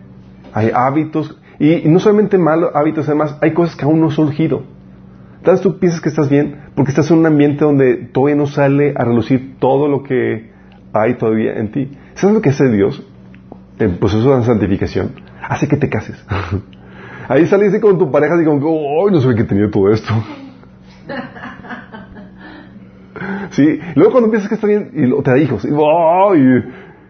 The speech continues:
y, y empieza, todavía continúa, sí, porque hay muchas cosas que hay dentro de ti que no sabes que están dentro de ti, sí. Y el Señor saca a relucir todas esas deficiencias que hay en ti, en tu carácter. Por eso no podemos decir que ya estoy perfecto. No, estamos en proceso de sa-, de santificación,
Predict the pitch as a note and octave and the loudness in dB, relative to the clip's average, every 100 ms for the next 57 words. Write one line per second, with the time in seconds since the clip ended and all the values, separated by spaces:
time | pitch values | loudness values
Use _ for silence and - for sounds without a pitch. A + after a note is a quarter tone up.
0 | - - F#3 E3 C#3+ D#3+ G#3 G#3 - E3+ | -20 -2 0 2 2 2 0 -4 0 2
1 | G3 G3 E3 E3+ E3 F#3 D3 C#3+ D#3 E3 | 2 2 0 0 0 0 -2 -2 0 0
2 | E3+ F3 F3+ E3+ - C3+ F3 F3 E3 E3 | 2 -2 0 0 0 0 2 0 0 -2
3 | C#3 D3 D3 D3+ D3+ E3+ G3 - A#2 G2 | -2 -2 -2 -2 -2 2 2 0 -2 -2
4 | - F2 F2 E2+ F2+ F2 - D2+ - F2+ | -2 0 0 -2 -2 -2 -4 -6 -4 -2
5 | F#2+ - - - - - D3 F#3 F#3 G3+ | -4 -8 -20 -20 -8 -2 2 4 2 2
6 | G3 F#3+ D3+ D#3+ E3+ E3+ F3+ - - - | 2 2 2 -2 0 0 0 -4 -18 -2
7 | D#3+ E3 D3+ D#3+ D#3+ F#3 F#3 - C#3+ C#3+ | 0 2 -2 0 0 0 -4 -2 0 0
8 | C#3+ C3+ C3 A#2+ C3 C#3 - - - - | 2 0 0 0 0 0 -6 -12 -16 -4
9 | F#3 G#3 A3 G#3 G#3 G3+ F#3+ F3 G3+ C#3+ | 0 2 2 2 2 0 -2 0 -2 -2
10 | - - _ D3+ - D3+ C#3+ C#3 F3+ - | -10 -20 _ -4 -2 -4 -4 -4 -6 -8
11 | - A2 A2 A#2 G2 - A2+ A2+ A#2+ A2 | -8 -4 -4 -4 -8 -4 -4 -2 -2 -2
12 | G#2+ A2+ A2+ A2+ C3+ A2 G#2 G2 G2+ A#2+ | -2 0 -2 -4 -4 -2 0 -2 -2 -2
13 | - A2+ | 0 -2